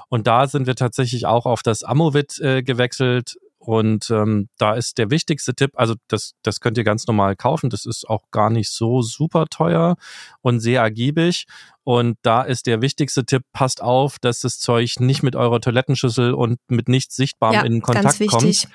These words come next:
Speaker 1: weil das Zeug wird, also das wird dann braun, die Oberfläche. Das, das tut nix, aber es verfärbt sich halt, sieht nicht schön aus, weil die Farbe halt natürlich auch ungünstig ist. Und was wir gemacht haben, äh,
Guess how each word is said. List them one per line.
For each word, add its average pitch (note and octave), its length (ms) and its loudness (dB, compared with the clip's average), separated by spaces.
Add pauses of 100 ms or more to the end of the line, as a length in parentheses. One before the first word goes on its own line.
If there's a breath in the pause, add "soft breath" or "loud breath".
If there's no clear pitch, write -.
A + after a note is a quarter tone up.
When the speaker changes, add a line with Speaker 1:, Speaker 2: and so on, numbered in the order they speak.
(260 loud breath)
Speaker 1:
weil A#2+ 100 2
das A#2+ 200 -2
Zeug B2+ 280 0
wird, A2+ 100 -2 (140)
also A#2+ 180 2
das - 220 -4
wird C#3 120 0
dann A#2 160 2
braun, A#2 380 2
die A2 80 -2
Oberfläche. F#2+ 560 -2
Das, - 280 -8 (100)
das - 160 0
tut F#3+ 260 0
nix, F#3+ 220 2
aber B2+ 140 0
es - 60 -4
verfärbt B2+ 380 0
sich A#2 140 -4
halt, A2+ 160 2
sieht A#2+ 180 -2
nicht C3 160 0
schön B2 220 0
aus, G#2 320 0
weil G#2+ 180 -2
die G2 100 -6
Farbe G#2+ 320 2
halt G2+ 140 0
natürlich G2+ 320 -4
auch G2 100 -4
ungünstig G#2+ 520 0
ist. A#2+ 240 0 (500 loud breath)
Und B2 400 2
was A#2+ 160 0
wir D#3 120 2
gemacht C3+ 340 0
haben, C3 420 2
äh, B2+ 60 2